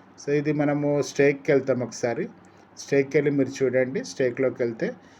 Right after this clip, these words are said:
ఇక్కడ మీరు చూడండి, మనకు ఫైవ్ పాయింట్ సిక్స్ జీరో త్రీ ఎయిట్ టోకెన్ already రిలీజ్ అయిపోయింది. అంటే ఇంతకుముందు మనం ఏదైతే, ఆ, ఇక్కడ నుంచి అన్‌స్టేక్ చేసి పెట్టిన, ఆ, యూఎస్డిటీ కింద కన్వర్ట్ చేసి పెట్టినామో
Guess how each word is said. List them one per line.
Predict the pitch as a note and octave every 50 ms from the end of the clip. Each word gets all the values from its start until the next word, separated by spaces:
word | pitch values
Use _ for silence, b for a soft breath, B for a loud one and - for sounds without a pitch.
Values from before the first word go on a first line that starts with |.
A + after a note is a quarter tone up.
| b b
ఇక్కడ | - B2 C3 C3 B2+
మీరు | C3 B2+ B2
చూడండి, | A#2+ C3+ C3 C3+ C#3 D#3 F3+
మనకు | G3 F3+ D#3 C3+ -
ఫైవ్ | - C#3+ C3 C3 B2+
పాయింట్ | C3 C#3 C3+ C3+
సిక్స్ | C3 - C3+ A#2 A2 G2+ G#2+
జీరో | B2+ B2+ B2+ C3+
త్రీ | C3 C3 B2+ B2+ B2 A#2+
ఎయిట్ | A#2+ A#2+ A#2+ -
టోకెన్ | - A#2+ A2 G#2+ - B2 C#3+
already | E3 C#3+ B2+ B2+ C3+ C3+ D3 F#3 C4 C4+ B B B B B B B B -
రిలీజ్ | B2+ C3 B2 B2+ A2+ A2+ A2+
అయిపోయింది. | G2 F#2+ F2+ A2 G#2 G2+ A#2+
అంటే | B2+ C#3 F3+ F3
ఇంతకుముందు | C#3 C3+ D#3+ D#3 D#3 D3+ D3+
మనం | D3 D3 C#3+ C#3+ C#3 C3+
ఏదైతే, | C3 C3 C3+ C#3 C3+ C3+ D3 C#3+ C#3 C3+ C3+ - -
ఆ, | B2 A#2+ A#2+ A#2+ A#2+ A#2+ A#2 A#2 A#2
ఇక్కడ | A2+ - - B2
నుంచి | B2 A#2+ B2 C3 C3
అన్‌స్టేక్ | A#2 A2+ A#2+ A#2+ A#2+ - - C#3 C3+ C3+ C3
చేసి | C3 B2 B2 - - -
పెట్టిన, | B2 A2+ A2 B2+ A#2 A#2+
ఆ, | B2 A#2+ A#2+ A2+ A#2 A#2 A#2 - - G#2+ A2+ A2+ A2+
యూఎస్డిటీ | A2+ A2+ A#2+ B2 B2+ A#2+ C3 C3+ B2 C3+ B2+
కింద | B2+ B2 A#2
కన్వర్ట్ | A#2+ A#2 - A#2+ A2 A2+ B2 B2 A#2+ A#2
చేసి | B2 A#2+ A#2+
పెట్టినామో | - B2 G#2+ - - G#2+ G#2 G#2+ B2 F3